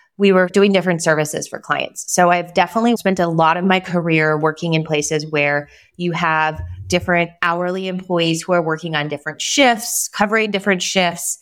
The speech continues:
And I'm noticing a lot of the listeners on this podcast also might be in a position where they have that type of employee. So I know there's folks who have landscaping businesses and construction companies who listen to the show,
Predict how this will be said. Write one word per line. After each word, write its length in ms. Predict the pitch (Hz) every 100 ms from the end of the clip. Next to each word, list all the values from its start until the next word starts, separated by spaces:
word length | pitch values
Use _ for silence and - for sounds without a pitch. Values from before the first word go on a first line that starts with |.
| _ _ 196
And 120 | 190
I'm 220 | 165 170
noticing 760 | 180 294 285 - 147 170 247 - - _
a 80 | 180
lot 180 | 180 214
of 80 | 240
the 140 | 202
listeners 460 | 196 208 196 185 175
on 180 | 165 165
this 240 | 160 - -
podcast 600 | 339 415 - 175 175 - - - _ -
also 380 | 311 - 277
might 340 | 185 170 175 -
be 140 | 170
in 100 | 165
a 80 | 160
position 440 | 170 156 151 160
where 120 | 151 151
they 100 | 147
have 220 | 156 147
that 180 | 143 -
type 180 | 160 151
of 140 | 143
employee. 500 | 151 165 370 202 147
So 340 | 147 165 160 160 - -
I 80 | 175
know 160 | 170 165
there's 240 | 170 165
folks 300 | - 160 -
who 100 | 185
have 200 | 180 190
landscaping 640 | 254 285 269 - 226 214 180
businesses 500 | 165 156 147 156 147
and 160 | 175
construction 560 | 226 233 - 302 - 247
companies 460 | 220 214 185 170 175
who 120 | 180
listen 300 | 170 170 165
to 120 | 170
the 120 | 160
show, 380 | 156 160 151